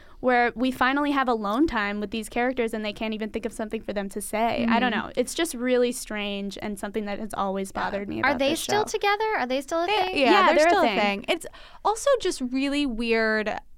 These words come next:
Speaker 2: 'cause when you think of the implications of that whole conversation, it's like,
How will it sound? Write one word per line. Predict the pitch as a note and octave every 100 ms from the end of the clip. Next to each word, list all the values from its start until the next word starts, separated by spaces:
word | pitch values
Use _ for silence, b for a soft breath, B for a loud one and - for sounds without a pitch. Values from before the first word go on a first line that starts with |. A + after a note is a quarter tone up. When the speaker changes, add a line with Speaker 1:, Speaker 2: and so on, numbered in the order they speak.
| - -
Speaker 2:
'cause | D4+
when | D#4 E4+
you | F4
think | F4 G4
of |
the | G4 -
implications | C4+ C4 C4 B3 A3+ B3 A#3+
of | A3+
that | A3 G3+
whole | G#3 G#3
conversation, | - G#3 G3 G3+ - G3+ - A#3+ B3+
it's | G#3+ -
like, | A3+ A3